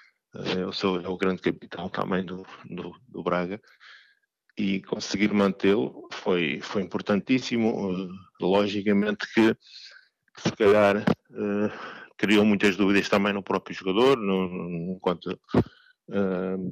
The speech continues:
enquanto esteve aberto a possibilidade de, de ir para o Benfica. Eh, mas a partir do momento que, que, que já, já, já não é possível, eh, o Ricardo Horta também, eh,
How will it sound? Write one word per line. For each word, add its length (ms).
enquanto 360
esteve 280
aberto 500
a 100
possibilidade 560
de, 540
de 80
ir 20
para 220
o 80
Benfica. 520
Eh, 480
mas 400
a 60
partir 240
do 80
momento 320
que, 220
que, 180
que 240
já, 240
já, 360
já 160
não 160
é 60
possível, 560
eh, 360
o 120
Ricardo 360
Horta 200
também, 440
eh, 680